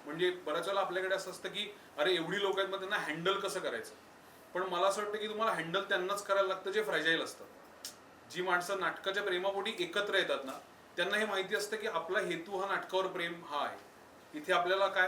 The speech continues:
आपण मोठे आहोत किंवा समोरचा छोटा आहे किंवा काय असं, असं कोणाचंच इथे काही नव्हतं. म्हणजे मग बारा सेट चेंजेस आहेत म्हणून प्रदीप मुळे कधी म्हणले नाही की "अरे खूप होत आहेत",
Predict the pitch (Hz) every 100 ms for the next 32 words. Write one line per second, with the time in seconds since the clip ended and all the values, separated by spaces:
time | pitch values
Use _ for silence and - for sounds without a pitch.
0 | 185 151 - 196 190 190 185 185 185 180
1 | 185 180 170 180 196 190 165 180 180 180
2 | 185 185 180 165 180 190 190 - - -
3 | 151 185 220 202 196 220 240 220 190 202
4 | 190 180 135 123 - - - - - 151
5 | 170 170 170 151 151 160 - - 147 147
6 | 180 - 190 - 175 165 180 185 180 165
7 | 180 170 160 175 175 185 180 170 175 165
8 | 175 170 175 170 175 - 185 175 135 127